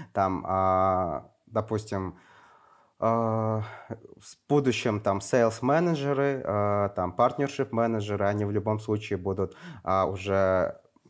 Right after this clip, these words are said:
м, можно сказать, там, люди, ну, иностранцы, потому что они лучше понимают рынок, лучше понимают там какие-то вот такие внутренние вещи, а,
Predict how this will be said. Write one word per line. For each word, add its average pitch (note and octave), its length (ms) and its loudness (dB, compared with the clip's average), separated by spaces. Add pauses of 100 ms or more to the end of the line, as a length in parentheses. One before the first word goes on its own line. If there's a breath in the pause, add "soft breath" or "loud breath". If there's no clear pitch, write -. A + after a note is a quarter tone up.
м, - 160 -16 (220)
можно G2+ 260 -2
сказать, F2+ 380 -6
там, - 360 -10
люди, G#2+ 560 0 (480)
ну, D#3 160 4
иностранцы, C#3 680 2
потому A2 360 0
что G#2+ 180 0
они A2 180 2
лучше A2+ 300 0
понимают G2 460 0
рынок, C#3+ 400 2 (260 loud breath)
лучше A2+ 360 0
понимают G2+ 640 2
там F#2 140 -2
какие-то F#2+ 420 -4
вот F2+ 80 -4
такие F#2 340 -6 (220 loud breath)
внутренние G#2 640 0
вещи, C3 600 2
а, F#2+ 560 0